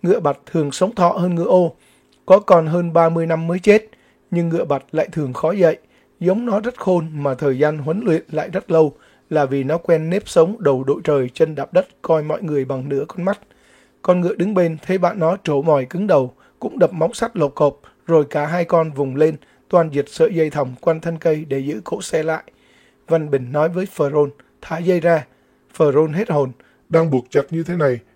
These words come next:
Speaker 2: chúng còn tìm cách kéo đứt. Huống hồ thả dây, chúng phi thẳng vào rừng thì mình hết thời.
Speaker 1: Văn Bình nói, "Anh cứ thả dây,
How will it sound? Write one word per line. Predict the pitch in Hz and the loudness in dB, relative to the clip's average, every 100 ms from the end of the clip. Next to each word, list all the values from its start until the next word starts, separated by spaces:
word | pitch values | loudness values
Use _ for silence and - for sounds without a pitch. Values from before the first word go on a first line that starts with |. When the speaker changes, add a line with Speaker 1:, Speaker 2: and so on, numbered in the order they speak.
| - | -8
Speaker 2:
chúng | 180 | -4
còn | 196 139 | -2 -4
tìm | 131 117 | -4 -4
cách | 180 - | -4 -4
kéo | 185 | -4
đứt. | 185 214 _ _ _ 185 | 0 -2 _ _ _ -4
Huống | 208 | -2
hồ | 151 123 | 2 0
thả | 127 127 | 0 0
dây, | 151 147 143 | 2 0 -2
chúng | 165 202 | -8 -6
phi | 165 | -6
thẳng | 151 123 | -4 -6
vào | 139 135 | -2 -2
rừng | 131 120 | -2 -4
thì | 139 127 | -8 -6
mình | 127 113 98 | -6 -10 -12
hết | - | -10
thời. | - - - _ _ _ | -8 -6 -8 _ _ _
Speaker 1:
Văn | 160 170 156 | 2 2 2
Bình | 135 | -2
nói, | 135 139 226 _ _ _ - | 0 -2 -2 _ _ _ -4
"Anh | 170 | -2
cứ | 214 | -2
thả | 190 143 | -2 -2
dây, | 151 170 | 2 4